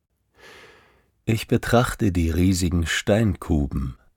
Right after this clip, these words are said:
die sich wie durcheinandergewürfelt neben dem Weg türmen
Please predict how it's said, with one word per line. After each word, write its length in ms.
die 100
sich 400
wie 140
durcheinandergewürfelt 1500
neben 360
dem 260
Weg 300
türmen 560